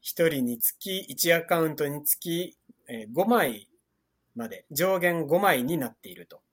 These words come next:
まあ、プラスアルファして、そのチャージカードが持てるので、まあ、ビジネスクレジットカードとパーソナルクレジットカード合わせて、まあ、七枚とか、まあ、トータルで持つことは可能だと。まあ、そんな感じでしょうか。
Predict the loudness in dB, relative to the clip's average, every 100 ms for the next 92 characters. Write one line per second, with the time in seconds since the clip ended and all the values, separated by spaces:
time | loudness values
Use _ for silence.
0 | _ _ _ _ _ -10 -4 4 6 6
1 | 6 4 4 4 2 2 4 4 4 2
2 | -2 0 2 2 0 0 0 0 -4 -8
3 | -10 -6 -4 -4 -6 -4 0 0 -2 -10
4 | _ _ _ _ _ -4 -4 -6 -6 -4
5 | -2 0 0 0 -4 -4 -2 0 0 0
6 | -4 -2 -4 -4 -4 -6 -6 -8 -8 -10
7 | -10 -4 -4 -4 -4 -2 -2 -4 2 6
8 | 6 6 -2 _ _ -10 -4 0 2 4
9 | 4 0 -4 -16 -18 -20 _ _ -16 -16
10 | -16 _ _ _ _ _ _ _ _ -4
11 | -2 -2 0 0 0 -2 -2 0 4 4
12 | 4 -4 -6 -8 -12 -18 -20 _ _ -2
13 | 0 2 2 2 2 -2 -4 -8